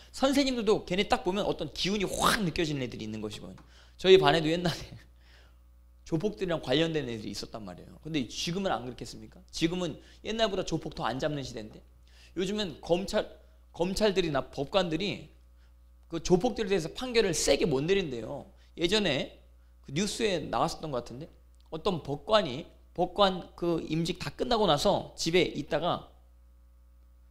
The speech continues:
조폭들이 그 집 불살랐다는 것입니다. 예, 이런 시대인 것입니다. 그러니까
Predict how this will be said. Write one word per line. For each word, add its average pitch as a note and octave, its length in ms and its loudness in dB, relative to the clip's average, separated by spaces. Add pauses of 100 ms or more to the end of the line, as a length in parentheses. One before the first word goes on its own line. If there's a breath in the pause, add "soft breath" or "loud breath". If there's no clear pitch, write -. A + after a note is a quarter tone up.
(220)
조폭들이 F3+ 640 2
그 D#3 180 -2
집 - 380 -6
불살랐다는 B2 720 -2
것입니다. - 280 -18 (720)
예, - 60 -20 (140)
이런 G#3+ 260 4
시대인 A3 280 2
것입니다. B2+ 300 -2
그러니까 F3 300 -2